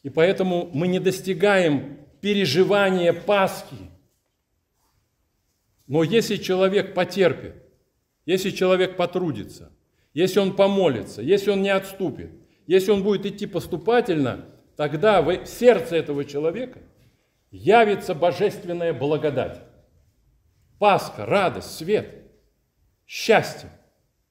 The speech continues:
Но этот свет и эта радость, и эта Пасха будут совсем другого порядка.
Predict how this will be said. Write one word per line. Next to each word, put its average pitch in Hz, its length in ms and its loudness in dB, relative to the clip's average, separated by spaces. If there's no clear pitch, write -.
Но 175 720 2
этот 156 260 -4
свет 185 760 0
и 143 80 -4
эта 165 220 0
радость, 165 520 0
и 160 40 -2
эта 156 180 -2
Пасха 202 420 -2
будут 175 320 -6
совсем 220 400 2
другого 220 480 6
порядка. 202 680 -2